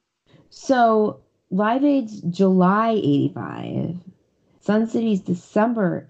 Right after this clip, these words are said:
eighty-five, and then we get to Self Aid for Ireland, which is May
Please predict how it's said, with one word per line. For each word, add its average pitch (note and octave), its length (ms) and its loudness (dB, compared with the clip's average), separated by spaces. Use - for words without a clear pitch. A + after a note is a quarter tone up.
eighty-five, C3+ 880 -4
and F3+ 200 6
then G#3 260 -2
we A3 140 -4
get F3+ 280 -4
to D#3+ 580 -2
Self A3+ 380 -2
Aid F#3 220 2
for F3+ 220 -8
Ireland, F#3+ 520 -2
which D#3+ 160 -4
is E3 140 -4
May G3 720 2